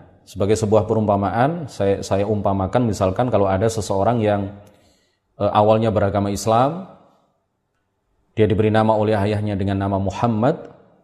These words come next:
kemudian dua, pada usia dua puluh tahun, dia keluar dari agama Islam, kemudian memeluk agama lain, ya, memeluk agama non-Islam.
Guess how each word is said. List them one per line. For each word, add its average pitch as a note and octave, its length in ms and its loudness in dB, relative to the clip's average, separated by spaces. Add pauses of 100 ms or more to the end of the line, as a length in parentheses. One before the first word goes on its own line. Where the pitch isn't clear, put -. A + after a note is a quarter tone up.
(240)
kemudian G#2+ 640 -2
dua, D3 480 4
pada C3+ 160 4
usia D3 320 0
dua C3+ 240 2
puluh C#3 220 -2
tahun, D#3 500 -2 (560)
dia C3 480 2
keluar B2+ 380 4
dari A2 180 4
agama G#2+ 320 0
Islam, B2 400 -2
kemudian A#2+ 320 0
memeluk B2 400 2
agama A2 400 0
lain, G#2+ 240 2 (760)
ya, G2+ 260 -6 (400)
memeluk G2+ 320 2
agama G2+ 400 0
non-Islam. G#2 960 -4